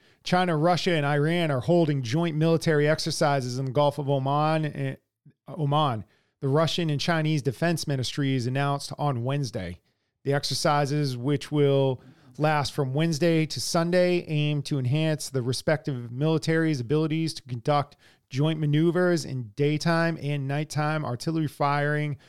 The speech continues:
according to Russian military. The navies are also training on liberating captured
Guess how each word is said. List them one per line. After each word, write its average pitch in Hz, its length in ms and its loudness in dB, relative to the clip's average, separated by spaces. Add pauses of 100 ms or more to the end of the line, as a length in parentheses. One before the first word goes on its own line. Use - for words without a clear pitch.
(160)
according 151 500 0
to 131 60 0
Russian 139 400 0
military. 127 680 -2 (680)
The 143 60 -2
navies 160 560 2
are 135 460 2
also 156 460 2
training 160 580 -2
on 135 340 -4
liberating 156 640 2
captured 147 800 0